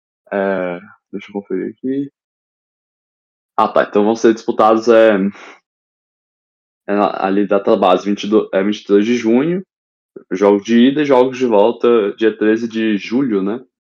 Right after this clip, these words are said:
Calendário aí correndo rapidinho por causa da Copa, né? Tá, tá uma loucura. <laughs> Vamos ver como vão os ti-, os times, enfim, né? Os times já, já estão lidando com esse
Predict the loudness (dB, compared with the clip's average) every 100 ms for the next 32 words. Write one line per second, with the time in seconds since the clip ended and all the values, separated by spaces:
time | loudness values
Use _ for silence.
0 | _ 0 2 2 4 4 4 4 2 0
1 | 2 0 -2 -2 -4 -2 -4 -2 -2 -2
2 | -2 -2 -2 -2 -4 -2 -2 -2 -8 -10
3 | -6 -4 -4 -8 _ _ _ _ 0 2
4 | 4 4 4 0 2 2 -2 -14 _ -20
5 | -6 -6 -6 _ _ _ -4 -2 2 0
6 | 0 -2 0 0 -2 0 -2 -4 -14 _
7 | _ _ -20 -16 -16 -14 -14 -12 -12 -12
8 | -14 -14 -6 -4 -2 0 0 0 -4 0
9 | 4 2 0 -10 _ _ _ -2 0 -2
10 | 2 -2 0 -6 -6 -14 -14